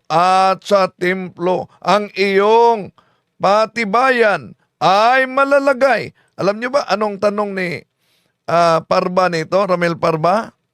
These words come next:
Naalala nyo sa debate ni Father Darwin? Anong tanong niya? "Dahil sinabi mo na ang katuparan sa Isaias forty-six eleven ay si Zero. Tanong,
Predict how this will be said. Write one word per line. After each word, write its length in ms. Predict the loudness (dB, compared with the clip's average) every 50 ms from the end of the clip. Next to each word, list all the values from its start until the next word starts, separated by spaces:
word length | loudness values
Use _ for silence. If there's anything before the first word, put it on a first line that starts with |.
| _ _ -6
Naalala 480 | -4 -2 0 2 2 2 2 0 -2
nyo 160 | -2 -2 -4 -4
sa 80 | -4
debate 480 | -6 -4 -2 -2 -2 -2 -2 -4 -6 -4
ni 160 | -6 -8 -8 -6 -4
Father 320 | -2 -2 0 0 0 0
Darwin? 560 | 0 0 0 2 2 2 0 0 -2 -6 -12 -10 -6
Anong 240 | -4 -4 -4 -2 -2
tanong 320 | -2 -2 -2 -2 -4 -2
niya? 320 | -2 -2 -2 -2 -4 -6 -10 _ _ _ _ _ _ _ _ _ _ _ _ _ _ _ _ _ _ _ _ _ _ _
"Dahil 400 | -4 -2 0 2 2 2 0 0
sinabi 560 | -2 -4 -4 -2 -2 0 -2 -2 -2 -4 -8 -6
mo 320 | -2 0 0 0 0 0 -2 -4
na 240 | -4 -4 -4 -6 _ _
ang 160 | -8 -8 -6
katuparan 880 | -6 -6 -8 -6 -8 -8 -4 -2 -2 0 0 0 2 2 2 0 0 -2
sa 160 | -4 -6 -6
Isaias 560 | -4 -6 -10 -8 -6 -6 -4 -4 -4 -6 -6
forty-six 800 | -4 -2 -2 -2 -2 -4 -6 -6 -6 -4 -4 -4 -6 -6 -6 -4
eleven 240 | -2 -2 -2 -2 -6 -10 -10 -10 -6 -4
ay 160 | -4 -4 -4
si 160 | -6 -12 -12
Zero. 560 | -8 -6 -4 -4 -2 -2 -4 -4 -4 -8 -12 _ _ _ _ _ _ _ _
Tanong, 520 | -2 -2 0 0 -2 -4 -4 -6 -8 -10